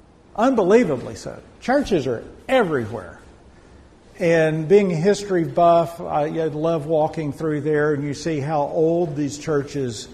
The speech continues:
are and have been established in their city. And in itself is a living testimony to the plan of God.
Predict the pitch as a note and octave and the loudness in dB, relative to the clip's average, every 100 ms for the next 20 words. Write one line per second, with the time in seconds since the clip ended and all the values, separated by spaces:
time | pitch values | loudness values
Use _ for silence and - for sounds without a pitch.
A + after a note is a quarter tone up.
0 | - E3+ C#3 C#3 C#3 C3+ - C3 C#3 C3 | -2 2 4 4 4 2 0 -4 -4 -2
1 | C#3+ B2+ - D3+ D3 C#3+ A#2+ - C3 B2+ | -2 -4 -2 0 0 0 -4 -6 -6 -4
2 | A2+ - G3 E3 G#2 - - - - - | -6 -6 -6 -6 -10 -14 -20 -20 -20 -20
3 | - - - - - - - - - _ | -20 -20 -20 -20 -20 -20 -20 -20 -20 _
4 | _ - - G3 G#3+ G3+ F3 A3 C4 B3+ | _ -16 -6 -4 -2 -4 -4 -2 -2 0
5 | D#3 B2+ C#3 B2+ D3 F3 A3 G#3+ A#3 A#3+ | -2 0 -2 -2 -2 0 0 -2 -4 -4
6 | G3+ - - - - - - - - - | -6 -12 -20 -20 -20 -20 -20 -20 -20 -10
7 | A#3 C4+ - - A#2+ G#2 D2+ - - - | -6 -6 -6 -4 -4 -4 -8 -14 -20 -20
8 | - - - - _ - - - E3 - | -20 -20 -20 -20 _ -20 -14 -8 -8 -8
9 | - G3 B3+ A#3+ - B3 C#4 - | -6 -4 -2 -4 -6 -8 -8 -8